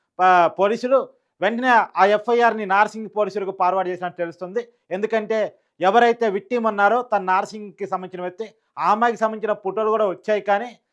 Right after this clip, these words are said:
so అత్యాచార బాధితురాన్ని చూపించడం పద్ధతి కాదు కాబట్టి నేను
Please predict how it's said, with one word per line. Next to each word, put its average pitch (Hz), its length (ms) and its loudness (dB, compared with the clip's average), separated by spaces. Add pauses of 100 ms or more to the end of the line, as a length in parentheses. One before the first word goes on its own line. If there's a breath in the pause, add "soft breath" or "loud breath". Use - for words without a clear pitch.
(160)
so 233 60 0
అత్యాచార 220 680 0
బాధితురాన్ని 202 580 0
చూపించడం 185 460 -6 (320)
పద్ధతి 208 360 0
కాదు 196 260 2
కాబట్టి 190 400 0
నేను 175 320 -8